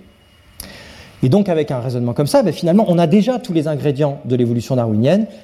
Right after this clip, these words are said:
et, euh, le, le, le jeu, euh, le jeu est lancé et l'évolution peut commencer. Donc ça semble être une bonne hypothèse, d'autant plus que il se trouve qu'il existe des objets biologiques qui sont des bons candidats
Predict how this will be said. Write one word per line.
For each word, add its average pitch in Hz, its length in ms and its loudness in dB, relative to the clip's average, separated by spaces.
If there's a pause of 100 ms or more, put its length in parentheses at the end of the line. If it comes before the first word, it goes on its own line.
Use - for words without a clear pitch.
(120)
et, 190 340 0 (140)
euh, 127 200 -2
le, 101 360 -4
le, - 120 -14 (360)
le 147 100 4
jeu, 175 320 4
euh, 120 220 -4 (180)
le 147 140 2
jeu 175 180 4
est 156 60 2
lancé 175 420 -2 (160)
et 143 60 -2
l'évolution 139 400 2
peut 170 100 -2
commencer. 117 380 -4 (880)
Donc 156 100 2
ça 180 80 2
semble 247 220 2
être 180 160 -2
une 170 80 0
bonne 208 180 0
hypothèse, 202 540 0 (100)
d'autant 202 400 2
plus 320 380 -8
que 254 280 0 (380)
il 208 120 6
se 196 100 2
trouve - 240 -6
qu'il 170 140 -2
existe 165 240 0
des 147 180 2
objets 151 240 0
biologiques 135 560 0 (240)
qui 160 100 0
sont 208 160 2
des 156 120 4
bons 185 180 2
candidats 151 640 0